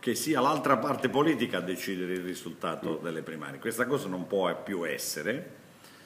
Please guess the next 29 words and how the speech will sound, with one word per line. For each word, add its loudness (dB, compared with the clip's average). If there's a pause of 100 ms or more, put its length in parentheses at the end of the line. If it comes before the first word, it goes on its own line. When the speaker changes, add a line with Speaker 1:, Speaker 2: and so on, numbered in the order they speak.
(320)
Speaker 1:
bisognerà -2
trovare 2
la 0
maniera, -2
visto -6
che -4
le -2
primarie -4
adesso -6
le -6
vogliono -4
fare 2
tutti, -4
di -4
avere 0
una -2
legge -4
che -8
consenta -4
nello -2
stesso 0
giorno -2
alla, -4 (480)
a -8
tutti -2
di -2
andare 0
a 2
votare -2